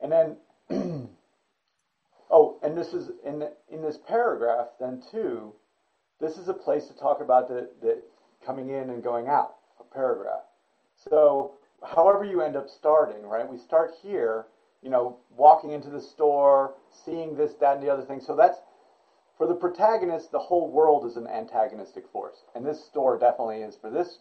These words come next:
protagonist because it's evocative of her past, right? And also, um, the people there connect her to her past in a way that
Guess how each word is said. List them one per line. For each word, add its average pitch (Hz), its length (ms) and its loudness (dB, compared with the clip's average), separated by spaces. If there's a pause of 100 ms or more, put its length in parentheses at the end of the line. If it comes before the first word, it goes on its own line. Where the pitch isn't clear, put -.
(160)
protagonist 107 680 -4
because 110 460 -6
it's - 180 -20 (360)
evocative 120 580 4
of 113 140 -10
her 107 120 -10 (140)
past, - 500 -12 (600)
right? 104 280 0 (380)
And 143 320 -4
also, 127 480 4 (760)
um, 110 360 2 (320)
the 131 100 -6
people 143 440 -6
there 110 420 -2 (760)
connect 147 400 4
her 131 300 -4
to 117 120 -8
her 110 140 0 (180)
past 101 420 -2
in 110 120 -16
a 107 60 -12
way 110 260 -4
that 104 260 -14